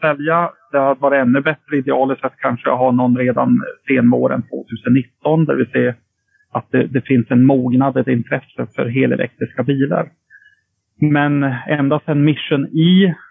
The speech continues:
visades, eh, på Frankfurtsalongen för, för ett antal år sedan, så, eh,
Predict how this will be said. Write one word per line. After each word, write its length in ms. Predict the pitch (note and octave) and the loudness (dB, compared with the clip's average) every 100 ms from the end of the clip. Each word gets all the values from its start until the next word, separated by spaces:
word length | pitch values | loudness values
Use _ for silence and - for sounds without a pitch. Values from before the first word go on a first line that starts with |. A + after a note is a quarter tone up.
| _ _ _ - | _ _ _ -2
visades, 640 | D3+ C3 - F#3 G3 F3 - - - - - - | 0 0 -2 -2 -2 -4 -6 -18 -20 -20 -20 -8
eh, 760 | C3+ B2+ B2+ - C2 B1+ B1 A#1 A1+ - _ | -2 0 0 -2 -4 -4 -6 -6 -10 -16 _
på 260 | C3+ C3 - _ | 0 0 -4 _
Frankfurtsalongen 1200 | D3+ C3 A#2+ - C3 _ - C3 D3 F#3+ F3 - A#2+ _ - - | -4 -4 -6 -12 -14 _ -4 0 2 2 0 -2 -8 _ -20 -8
för, 200 | - - - | -6 -6 -4
för 100 | C3 | -4
ett 220 | B2 - | -4 -4
antal 360 | C#3+ A#2 C3+ B2+ | -4 -2 -2 0
år 160 | C3+ | -2
sedan, 240 | - D3 C3+ _ _ - - - _ _ _ - | -4 -4 -4 _ _ -20 -20 -20 _ _ _ -4
så, 260 | C#3 C3+ | 0 0
eh, 720 | C3 B2+ D3 C3+ C3 C3 C3 | -2 -4 -8 -6 -4 -4 -4